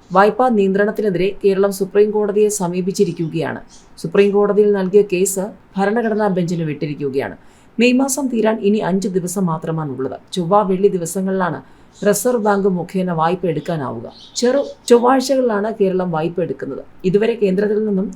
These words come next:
അറിയിപ്പ് കിട്ടാത്ത സാഹചര്യത്തിൽ അടുത്ത ചൊവ്വാഴ്ച വായ്പ എടുക്കാൻ കഴിയുമോ എന്ന് ഉറപ്പില്ല. അയ്യായിരം കോടിയെങ്കിലും ഈ മാസം വായ്പ എടുക്കേണ്ടി വരും. മുഖ്യമന്ത്രി പിണറായി വിജയനും സി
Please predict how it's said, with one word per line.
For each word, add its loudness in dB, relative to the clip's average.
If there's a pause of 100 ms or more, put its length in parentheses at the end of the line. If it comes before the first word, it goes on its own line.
(100)
അറിയിപ്പ് 0
കിട്ടാത്ത -4
സാഹചര്യത്തിൽ 0 (500)
അടുത്ത 2
ചൊവ്വാഴ്ച 2
വായ്പ 0
എടുക്കാൻ 2
കഴിയുമോ 0
എന്ന് -4
ഉറപ്പില്ല. -8 (140)
അയ്യായിരം 2
കോടിയെങ്കിലും 4
ഈ 0
മാസം -2
വായ്പ 2
എടുക്കേണ്ടി 2
വരും. -8 (280)
മുഖ്യമന്ത്രി 6
പിണറായി 6
വിജയനും 2
സി 0